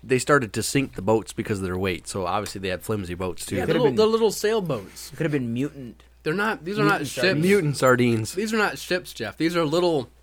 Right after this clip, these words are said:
Speaker 2: little sailboats.
Speaker 3: Do you eat the skin on the sar-, on the, on the mustard
Speaker 2: Yes.
Speaker 3: doused sardines?
Speaker 2: Ev-, everything in the container is edible.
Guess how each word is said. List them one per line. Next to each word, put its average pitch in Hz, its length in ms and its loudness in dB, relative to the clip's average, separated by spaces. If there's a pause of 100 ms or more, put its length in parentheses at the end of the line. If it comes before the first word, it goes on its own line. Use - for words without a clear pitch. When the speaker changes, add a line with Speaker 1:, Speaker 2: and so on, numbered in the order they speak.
Speaker 2:
little 185 320 0 (500)
sailboats. 117 800 -6 (920)
Speaker 3:
Do 143 80 -6
you 226 160 0
eat 254 120 4
the 160 160 0
skin 147 360 -4
on 147 80 -4
the 127 60 -6
sar-, 113 280 -8 (140)
on 110 140 -6
the, 104 300 -6
on 107 120 -6
the 98 300 -4 (120)
mustard 120 520 -4
Speaker 2:
Yes. 123 140 -2
Speaker 3:
doused 110 260 0
sardines? 101 520 -6
Speaker 2:
Ev-, 175 180 0
everything 226 420 0
in 196 80 0
the 170 80 -2
container 131 480 0
is 107 180 -6
edible. 95 340 -10